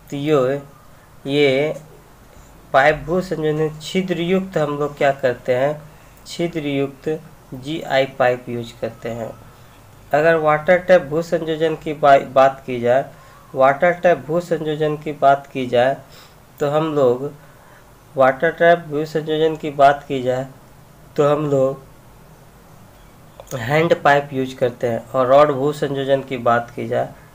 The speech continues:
तो तांबे का base छड़ यूज करते हैं। तो यानी इसका option number आपका सी number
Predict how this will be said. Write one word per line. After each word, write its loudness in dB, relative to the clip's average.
तो -6
तांबे 0
का -2
base 0
छड़ -2
यूज -6
करते -10
हैं। -8
तो -4
यानी -2
इसका -2
option -2
number -2
आपका -6
सी -12
number -6